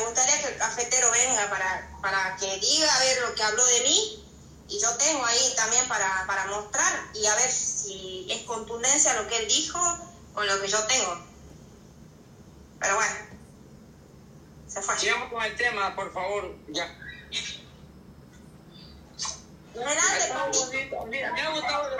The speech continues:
Speaker 2: mira, en conclusión, ¿sabes qué? Voy a concluir aquí con este tema. Me ha gustado el espacio. Me han hecho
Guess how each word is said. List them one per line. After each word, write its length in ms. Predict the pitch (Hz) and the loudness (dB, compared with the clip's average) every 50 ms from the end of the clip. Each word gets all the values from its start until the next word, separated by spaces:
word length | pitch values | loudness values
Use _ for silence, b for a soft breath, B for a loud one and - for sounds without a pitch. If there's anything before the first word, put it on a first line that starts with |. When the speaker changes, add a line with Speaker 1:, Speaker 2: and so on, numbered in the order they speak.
| - | -2
Speaker 2:
mira, 340 | - 302 311 285 233 - - - - - - | 0 0 0 -2 -4 -6 -10 -16 -20 -14 -8
en 160 | - 247 254 - | -8 -8 -6 -6
conclusión, 540 | 269 269 262 - 254 254 247 - 302 302 | -6 -8 -6 -6 -6 -4 -2 -2 -2 0
¿sabes 260 | 285 294 302 294 294 - | 0 0 0 0 0 0
qué? 280 | - 269 262 247 - - | 0 -2 -2 -2 -4 -4
Voy 100 | 233 262 | -2 -2
a 80 | 294 - | -2 -2
concluir 440 | - 262 247 - - - 262 262 | -2 -4 -6 -8 -6 -6 -4 -2
aquí 200 | 262 214 214 - - | -2 -2 -4 -4 -4
con 140 | 208 240 240 | -4 -4 -6
este 200 | 254 - 240 214 | -6 -6 -6 -6
tema. 420 | - 208 196 160 - - - - - - - - | -4 -4 -4 -4 -4 -6 -8 -10 -10 -12 -10 -6
Me 80 | - 226 | -4 -2
ha 80 | 277 285 277 | -2 -2 -2
gustado 420 | 277 262 - 269 269 269 262 247 226 | -4 -6 -4 -4 -2 -2 -2 -4 -6
el 100 | 214 202 | -6 -6
espacio. 840 | - - - 240 240 240 220 202 - 240 240 - - - - - - - - - - - - - - - - - - - - - - - - - - - - - - - - - - - - - - - - - - - - - - - - - - - - - - - - - - - | -6 -4 -2 -2 -2 -2 -2 -4 -4 -4 -4 -4 -4 -6 -8 -10 -8 -6 -6 -6 -6 -8 -12 -18 -20 -20 -20 -20 -20 -20 -20 -20 -20 -20 -20 -20 -20 -20 -20 -20 -20 -20 -20 -20 -20 -20 -20 -20 -20 -20 -20 -20 -20 -20 -20 -20 -20 -20 -20 -20 -20 -20 -20 -20 -20 -20 -20 -20 -20 -14
Me 180 | - - 196 214 | -8 0 0 2
han 120 | 233 240 | 2 2
hecho 180 | 247 247 240 247 | 0 0 0 -2